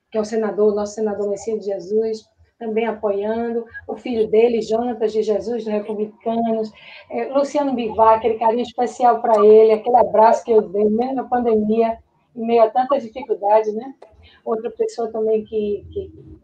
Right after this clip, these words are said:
também solicitei apoio é a deputada Marília Reis,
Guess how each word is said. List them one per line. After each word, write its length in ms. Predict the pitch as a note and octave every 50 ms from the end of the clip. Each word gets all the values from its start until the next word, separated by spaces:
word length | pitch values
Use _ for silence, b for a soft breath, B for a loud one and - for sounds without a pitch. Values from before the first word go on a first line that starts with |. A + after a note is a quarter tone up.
| _ -
também 340 | G3+ G3+ G#3+ G#3+ G#3+ -
solicitei 500 | - - G#3+ G#3+ G#3+ G#3 - - - A3
apoio 380 | G3+ G3 - - A#3 A3+ A3+ A#3 A3+ B B B B B B -
é 480 | A3+ A3+ G#3+ G#3 G#3 G#3 G3+ G#3 - -
a 360 | - G#3 G#3 G3+ G3 G3+ G#3 G#3+ G#3 - -
deputada 380 | A3 A3 A3 - A3+ A3 G#3+
Marília 400 | G#3+ G#3+ G#3+ G#3 G#3 G#3 G#3 G3+
Reis, 640 | F#3+ - G3+ G3+ G3+ G#3 G#3 G#3+ A3 A3 A3 -